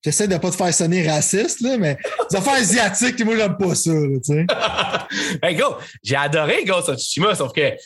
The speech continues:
Speaker 2: dans le fond,
Speaker 1: Ouais,
Speaker 2: j'a-,
Speaker 1: c'est vrai.
Speaker 2: j'a-, j'aime tout ce qui est bien fait, mais l'affaire qui arrive, c'est que je me vois pas, malheureusement,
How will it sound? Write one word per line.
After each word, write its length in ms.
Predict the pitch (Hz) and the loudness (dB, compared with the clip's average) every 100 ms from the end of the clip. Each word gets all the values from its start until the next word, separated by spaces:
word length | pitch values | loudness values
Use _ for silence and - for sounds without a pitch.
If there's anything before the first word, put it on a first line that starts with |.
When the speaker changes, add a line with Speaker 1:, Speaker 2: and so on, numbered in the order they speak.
| - - | -12 -4
Speaker 2:
dans 80 | 120 | -2
le 60 | |
fond, 140 | 165 240 | 0 0
Speaker 1:
Ouais, 80 | 127 | 0
Speaker 2:
j'a-, 160 | 151 | 0
Speaker 1:
c'est 60 | 156 | 0
vrai. 80 | 120 | 0
Speaker 2:
j'a-, 200 | 151 135 | 0 0
j'aime 320 | 120 214 208 | 0 0 0
tout 100 | 277 | -2
ce 80 | - | -2
qui 80 | 165 | 0
est 40 | |
bien 180 | 147 131 | 0 0
fait, 200 | 240 247 - _ _ | 0 -2 -4 _ _
mais 240 | 131 151 151 | -2 2 2
l'affaire 300 | 143 175 226 | 0 0 0
qui 80 | 185 | 0
arrive, 240 | 151 320 | 0 0
c'est 120 | - | -2
que 120 | 147 | 0
je 80 | 131 | 0
me 80 | 143 | 0
vois 260 | 135 151 147 | 0 -2 0
pas, 360 | 214 226 220 - _ | 0 0 -4 -12 _
malheureusement, 800 | 127 147 151 139 123 156 175 190 | -2 0 2 0 0 0 0 -2